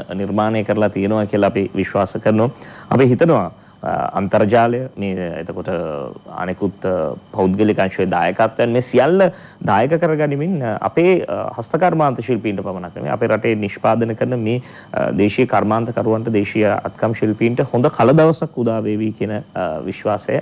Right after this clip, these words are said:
අපට තිබෙනවා. දැන්, අ, මම කැමතියි, අ, ස්වර්ණා ජයන්ති මහත්මිය වෙත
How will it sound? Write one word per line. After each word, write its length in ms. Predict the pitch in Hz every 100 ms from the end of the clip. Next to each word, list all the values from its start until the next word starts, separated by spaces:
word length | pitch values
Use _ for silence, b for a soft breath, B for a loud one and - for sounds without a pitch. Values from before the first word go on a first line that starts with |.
| -
අපට 280 | - 104 110
තිබෙනවා. 260 | 196 165 104 - B B B
දැන්, 220 | 202 226 131
අ, 380 | 104 101 - -
මම 140 | 135
කැමතියි, 540 | - 147 190 180 143 - B B B
අ, 240 | - - -
ස්වර්ණා 360 | - 120 147
ජයන්ති 280 | 139 135 131
මහත්මිය 380 | 135 131 131 127
වෙත 200 | - 110